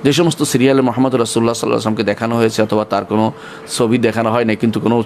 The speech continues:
চরিত্র দেখানো হচ্ছে কিছু একটা দিয়ে, সে সমস্ত ছবি দেখানো জায়েজ নেই, সেগুলো থেকে দূরে থাকবেন। যে সমস্ত ছবিতে মুসা আলাইহিস সালাম অথবা ইসু আলাইহিস সালামকে দেখানো হয়েছে, সেগুলোকে দেখা অ্যাভয়েড করবেন, সেগুলো হারাম। অনুরূপভাবে যে সমস্ত ছবিতে আবু বকর, ওমর, ওসমান বা এই জাতীয়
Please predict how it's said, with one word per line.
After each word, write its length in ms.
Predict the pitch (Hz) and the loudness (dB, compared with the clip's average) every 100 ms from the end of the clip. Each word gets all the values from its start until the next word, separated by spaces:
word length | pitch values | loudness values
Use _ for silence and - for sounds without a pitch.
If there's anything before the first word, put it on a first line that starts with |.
| - | -2
চরিত্র 320 | 127 113 110 | 0 2 2
দেখানো 280 | 101 104 117 | 2 2 0
হচ্ছে 240 | 113 - | 0 -2
কিছু 240 | 104 110 110 | -4 0 0
একটা 180 | 208 107 | 0 0
দিয়ে, 200 | 101 98 - - - | 0 -2 -6 -20 -8
সে 120 | - 117 | -4 -2
সমস্ত 280 | 120 120 | -2 -2
ছবি 160 | 113 110 | 0 2
দেখানো 280 | 107 104 104 | 0 0 0
জায়েজ 240 | 98 101 | 0 0
নেই, 80 | 123 | -2
সেগুলো 240 | 107 107 | 0 0
থেকে 140 | 107 98 | 0 0
দূরে 160 | 98 | 0
থাকবেন। 300 | 98 110 143 170 - - - - - 120 | 0 -2 -2 -4 -12 -20 -20 -20 -10 -2
যে 120 | 131 | 2
সমস্ত 360 | 156 156 - | 2 2 0
ছবিতে 540 | 151 123 117 110 120 - - - - - - - 113 | -2 0 0 2 0 0 -6 -20 -20 -20 -18 -4 2
মুসা 360 | 127 120 127 | 4 4 2
আলাইহিস 200 | 117 113 | 2 0
সালাম 280 | 117 110 104 | 0 0 0
অথবা 420 | 104 113 113 104 - | 0 0 0 0 2
ইসু 300 | 120 - 127 | 0 2 2
আলাইহিস 220 | 113 110 | 4 2
সালামকে 300 | 117 107 107 | 0 0 0
দেখানো 260 | 104 113 | 0 2
হয়েছে, 180 | 113 107 | 2 0
সেগুলোকে 560 | - 117 131 123 117 110 - - - - | 0 2 2 2 0 -4 -6 -18 -14 -4
দেখা 180 | 104 110 | -2 -2
অ্যাভয়েড 320 | 107 104 117 | -2 0 -2
করবেন, 240 | 110 120 120 | 0 0 2
সেগুলো 200 | 117 107 | 2 2
হারাম। 320 | 104 123 139 - - - - - | -2 -4 -4 -10 -18 -18 -6 0
অনুরূপভাবে 400 | 151 151 156 120 | 4 4 2 2
যে 120 | 120 117 | 0 -2
সমস্ত 300 | 131 120 127 | -4 -2 -2
ছবিতে 360 | 113 117 - | 2 0 0
আবু 180 | 110 107 | -2 0
বকর, 240 | 113 113 | 0 0
ওমর, 220 | 104 110 104 | 0 2 0
ওসমান 340 | - 107 107 | 0 -2 0
বা 80 | 107 | 0
এই 60 | |
জাতীয় 320 | 104 107 107 | 0 0 0